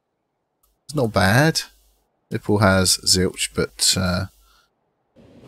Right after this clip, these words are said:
got one on board. Woo! I don't think we're gonna do this today, but we'll, we'll, we'll be connecting up sort of maybe Liverpool to Carlisle.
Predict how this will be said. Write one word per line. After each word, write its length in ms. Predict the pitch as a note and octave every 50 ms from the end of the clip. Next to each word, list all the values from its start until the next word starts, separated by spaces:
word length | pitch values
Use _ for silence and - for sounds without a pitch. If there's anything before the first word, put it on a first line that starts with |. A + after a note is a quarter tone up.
| - - - - - - - - - - - - - -
got 140 | - - -
one 160 | F#2+ B2+ A#2+
on 80 | G2 F#2
board. 380 | F#2+ A#2+ A2 F#2+ G2 G2+ G2+ - - - -
Woo! 540 | - - D#4+ D#4+ C#4 A3 - - - - F2 - - _ _ _ _ _ _ _ _ _ _ _ _ _ _ _ _ _ _ _ _ _ _ _ _ _ _ _ _ _ _ _ _ _ _ _ _ _ - -
I 60 | A2
don't 100 | D#3 C3+
think 100 | B2 A#2+
we're 60 | A#2
gonna 160 | G#2+ A2 G2+
do 100 | F2+ F#2
this 120 | F#2 - -
today, 220 | E2 E2 D#2+ E2
but 140 | D#2+ - F#2+
we'll, 160 | D2 D#2 A2+
we'll, 200 | - - B2 B2+ -
we'll 180 | - C#3 D3 B2
be 100 | G#2+ F#2+
connecting 360 | - - G#2 - - - F#2+
up 80 | - -
sort 220 | - - - -
of 100 | - - _ _ _ _ _ _ _ _
maybe 160 | - E2+ D2+
Liverpool 300 | C#2+ D2 - - - D#2+
to 80 | - -
Carlisle. 720 | - - - E2 E2+ E2+ E2+ D#2+ D#2+ D#2+ D#2 D#2+ E2 -